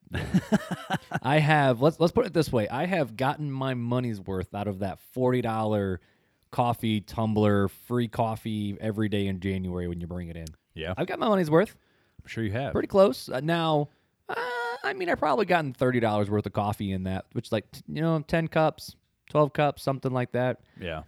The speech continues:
Speaker 1: But, i-, y-, you know, when it's a ten dollar tumbler after that or whatever. But no one Starbucks, they would have charged twenty-five for this stupid tumbler.
Speaker 2: Oh, at least.
Speaker 1: And then they would have been like, "Hey, now you can get discounts." But did you know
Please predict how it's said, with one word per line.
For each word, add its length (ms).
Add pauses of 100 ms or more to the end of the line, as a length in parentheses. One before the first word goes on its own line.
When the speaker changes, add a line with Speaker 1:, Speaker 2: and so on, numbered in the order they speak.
Speaker 1:
But, 220
i-, 40
y-, 160
you 340
know, 100
when 100
it's 100
a 60
ten 220
dollar 200
tumbler 400
after 240
that 220
or 80
whatever. 160
But 100
no 80
one 100
Starbucks, 440
they 80
would 100
have 80
charged 300
twenty-five 560
for 100
this 160
stupid 340
tumbler. 320
Speaker 2:
Oh, 140
at 140
least. 260
Speaker 1:
And 160
then 240
they 140
would 180
have 120
been 180
like, 260
"Hey, 300
now 140
you 140
can 120
get 180
discounts." 520
But 280 (240)
did 160
you 140
know 320